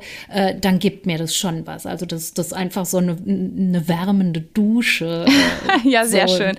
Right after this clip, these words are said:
Speaker 2: Ja,
Speaker 1: einfach
Speaker 2: so,
Speaker 1: schön.
Speaker 2: so war das auch. Ich, äh, habe jemanden gefragt, ob er eine Empfehlung schreiben, ähm, schreiben könnte für mich.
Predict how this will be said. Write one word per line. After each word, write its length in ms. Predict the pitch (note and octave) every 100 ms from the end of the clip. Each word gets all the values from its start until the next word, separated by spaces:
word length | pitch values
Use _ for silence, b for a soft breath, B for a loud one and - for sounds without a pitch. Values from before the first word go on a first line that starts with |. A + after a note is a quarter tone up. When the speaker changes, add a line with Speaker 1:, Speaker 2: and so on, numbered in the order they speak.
| B B B
Speaker 2:
Ja, 300 | A3 F#3+ G3+
Speaker 1:
einfach 160 | A3+ G3+
Speaker 2:
so, 140 | A3 A3
Speaker 1:
schön. 320 | F#3 D#3 E3+ -
Speaker 2:
so 180 | G3+ G#3
war 140 | G#3+
das 180 | G#3 G3+
auch. 220 | G#3 G#3
Ich, 280 | F#3 F#3 -
äh, 80 | G3+
habe 140 | G#3 G#3+
jemanden 300 | F#3+ F#3+ F3+
gefragt, 420 | F3+ - F3+ G#3
ob 80 | -
er 220 | F3+ F3
eine 160 | F#3+ F3+
Empfehlung 320 | F3 G#3+ A3+
schreiben, 460 | - F#3 F#3 F#3+ - _ -
ähm, 360 | F3+ F3+ F3+
schreiben 340 | - F3 F3 F3+
könnte 240 | F3+ F3+
für 120 | F#3
mich. 300 | F#3+ C#4 -